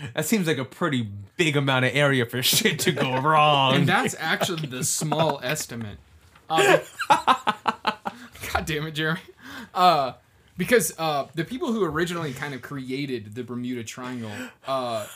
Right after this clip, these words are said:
Speaker 2: <laughs> largely differed on the size of it. It ranges from five hundred thousand square miles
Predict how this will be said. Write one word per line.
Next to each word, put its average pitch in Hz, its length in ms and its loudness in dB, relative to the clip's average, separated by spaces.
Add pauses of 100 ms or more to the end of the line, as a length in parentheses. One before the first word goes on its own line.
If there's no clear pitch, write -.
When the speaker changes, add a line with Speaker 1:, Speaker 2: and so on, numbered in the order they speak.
Speaker 2:
<laughs> - 600 -8
largely 156 960 -6
differed 135 440 -8
on 117 180 -12
the 117 120 -12
size 123 380 -8
of 101 80 -14
it. 101 120 -16
It 139 120 -8
ranges 147 340 -6
from 120 180 -12
five 123 320 -10
hundred 123 220 -12
thousand 117 300 -10
square 123 220 -12
miles 113 420 -10